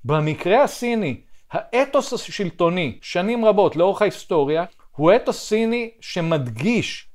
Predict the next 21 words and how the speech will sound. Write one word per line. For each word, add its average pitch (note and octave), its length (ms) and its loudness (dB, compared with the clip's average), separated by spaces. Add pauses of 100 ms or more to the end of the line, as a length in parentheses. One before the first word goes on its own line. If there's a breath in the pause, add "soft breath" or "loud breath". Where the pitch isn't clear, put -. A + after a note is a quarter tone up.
(140)
בראש D3+ 500 2
ובראשונה F3+ 680 0 (320)
את D3+ 100 -6
החשיבות D#3+ 560 -4
של E3+ 200 -2
טובת D3 480 2
העם. B2 320 -4 (380)
ברור F#3+ 720 8
שלפעמים D#3+ 840 -2 (300)
בהיסטוריה E3 540 2
אנחנו E3+ 280 -2
רואים E3+ 220 0
מקרים E3 560 -4
שהם D3+ 360 -6 (280)
חורגים E3 560 0
לגמרי D#3 500 2
מהאתוס C#3+ 760 -4
הזה, A2 220 -12 (220)
אבל C#3 180 -2
ברמה C#3 500 0
העקרונית F#3+ 680 -2